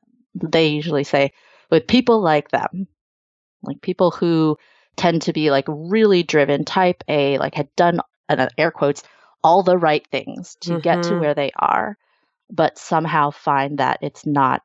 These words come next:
Speaker 1: quite working for them
Speaker 2: Hmm.
Speaker 1: and have been able to help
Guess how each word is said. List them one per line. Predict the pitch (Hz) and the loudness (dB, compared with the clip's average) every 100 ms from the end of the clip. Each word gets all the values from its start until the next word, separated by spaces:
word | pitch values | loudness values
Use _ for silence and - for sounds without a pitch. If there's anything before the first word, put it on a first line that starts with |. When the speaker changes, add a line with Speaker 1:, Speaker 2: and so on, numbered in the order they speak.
| _ _ _ - | _ _ _ -8
Speaker 1:
quite | - 123 - _ 185 | -2 -2 -2 _ -12
working | 143 147 - - | -6 -6 -6 -10
for | - - - | -10 -8 -6
them | - - 208 | -4 -4 -2
Speaker 2:
Hmm. | 190 170 151 _ _ _ _ | -2 -4 -6 _ _ _ _
Speaker 1:
and | - 147 | -6 -6
have | 143 | -4
been | 147 139 | -4 -2
able | 135 131 127 | -2 0 -2
to | - - 135 | -4 -6 -6
help | - 139 127 | -2 -2 -2